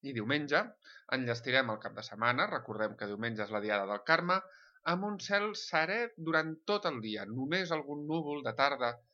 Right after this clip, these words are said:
cap a l'interior i cap a muntanya. Ambient de ple estiu, amb màximes entre vint-i-vuit i trenta graus i mínimes entre vint i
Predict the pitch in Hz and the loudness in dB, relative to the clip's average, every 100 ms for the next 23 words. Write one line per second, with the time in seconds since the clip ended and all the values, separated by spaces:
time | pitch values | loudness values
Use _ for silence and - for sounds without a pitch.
0 | _ _ 151 151 143 135 127 131 156 151 | _ _ 0 2 0 0 0 0 -4 -4
1 | 117 104 98 104 78 - _ _ 107 110 | -4 -6 -6 -6 -6 -12 _ _ -6 0
2 | 180 220 - 131 120 120 120 143 113 - | 0 -2 -8 -6 0 0 2 0 0 -8
3 | - - _ _ 104 104 131 - 180 170 | -16 -20 _ _ -6 -2 -2 -2 -4 -2
4 | 135 117 117 110 107 104 120 143 110 143 | -2 -4 -4 -4 -8 -6 -6 -6 -4 -4
5 | 170 135 123 120 135 - - - - 208 | 0 2 4 4 0 -14 -20 -20 -4 -2
6 | 196 170 147 143 147 - 127 123 117 117 | 0 0 0 0 -2 -6 -8 -4 -4 -2
7 | 165 175 175 | -4 -6 -6